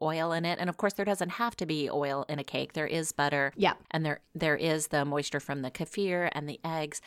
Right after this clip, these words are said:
Speaker 1: But I'm thinking maybe just my palate. I tend to like oil <laughs> in a cake more.
Speaker 2: Mm-hmm. Yeah.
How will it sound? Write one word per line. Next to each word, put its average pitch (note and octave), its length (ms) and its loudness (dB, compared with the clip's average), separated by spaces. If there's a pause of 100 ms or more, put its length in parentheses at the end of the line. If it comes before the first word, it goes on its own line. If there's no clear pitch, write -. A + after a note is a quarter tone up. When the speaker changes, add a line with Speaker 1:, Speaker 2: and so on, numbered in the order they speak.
(360)
Speaker 1:
But F#3+ 260 4 (180)
I'm A3+ 160 -4
thinking A#3 380 0
maybe E3+ 260 0
just D3+ 280 -4
my C#3 540 -4
palate. E3+ 460 -2
I G#3 80 0
tend G3+ 220 -2
to G3+ 80 -4
like G3+ 320 -4
oil G3+ 280 2
<laughs> - 60 0
in A#3 140 4
a A3+ 60 8
cake G#3 420 0
more. G3 300 2
Speaker 2:
Mm-hmm. A#4+ 400 4
Yeah. F4+ 160 10